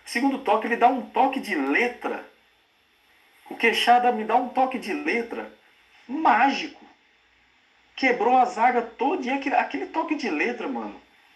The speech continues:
Você tá louco? Então ele pega duas vezes na bola e vi-, vira o jogo. Do... o cara mais decisivo que eu já vi nos últimos cinquenta anos, cara. Ele entra,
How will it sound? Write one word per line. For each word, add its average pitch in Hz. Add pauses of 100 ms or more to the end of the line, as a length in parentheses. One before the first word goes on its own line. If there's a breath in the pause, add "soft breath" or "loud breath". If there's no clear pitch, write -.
Você -
tá 392
louco? 277 (420 loud breath)
Então 302
ele 370
pega 349
duas 370
vezes 320
na 302
bola 254
e -
vi-, 370
vira 285
o 311
jogo. 233
Do... 233
o 240 (360 loud breath)
cara 285
mais 285
decisivo 285
que 285
eu 269
já 247
vi 220
nos 247
últimos 247 (300 soft breath)
cinquenta 262
anos, 262
cara. 123
Ele 233
entra, 320